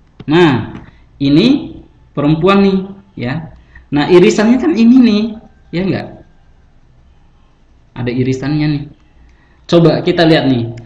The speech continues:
beberapa perempuan yang menjadi bendahara rumah tangga juga berkiprah di bidang politik, benar ya ini?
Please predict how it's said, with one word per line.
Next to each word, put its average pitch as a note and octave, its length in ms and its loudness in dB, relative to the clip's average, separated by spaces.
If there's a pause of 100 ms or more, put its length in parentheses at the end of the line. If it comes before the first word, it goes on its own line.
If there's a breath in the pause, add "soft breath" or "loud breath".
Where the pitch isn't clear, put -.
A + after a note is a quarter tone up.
beberapa F#3 640 4
perempuan F#3 480 4
yang E3 160 6
menjadi D#3+ 320 6
bendahara D#3 480 4
rumah D3 160 2
tangga B2 640 0 (2000)
juga E3 400 4
berkiprah F3 480 0
di D3+ 160 2
bidang D3+ 320 0
politik, D#3+ 320 0
benar F3 240 -2
ya D3 80 -4
ini? D#3 480 -6